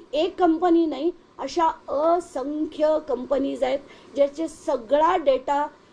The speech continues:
मी डोक्यात तिडीक गेली म्हणून काढायला सुरुवात केली,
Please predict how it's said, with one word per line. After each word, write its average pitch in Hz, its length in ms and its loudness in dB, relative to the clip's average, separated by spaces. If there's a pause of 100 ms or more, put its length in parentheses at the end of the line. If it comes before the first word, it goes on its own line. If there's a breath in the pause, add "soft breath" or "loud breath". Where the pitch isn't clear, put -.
मी 330 340 2 (280)
डोक्यात 370 400 2
तिडीक 381 500 2 (100)
गेली 349 280 2 (380)
म्हणून 302 380 2
काढायला 320 520 2
सुरुवात 311 420 -6
केली, 285 300 -6